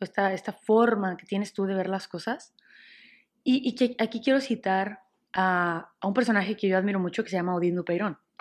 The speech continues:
Y Odín dice, "Oye, pues hay días en los que quieres simplemente apagar el switch, ¿no?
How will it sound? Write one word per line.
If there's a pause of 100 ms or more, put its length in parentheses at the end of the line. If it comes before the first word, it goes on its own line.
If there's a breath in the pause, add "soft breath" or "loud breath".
(400 loud breath)
Y
Odín
dice,
"Oye,
pues
hay
días
en
los
que
quieres (280)
simplemente
apagar
el
switch,
¿no?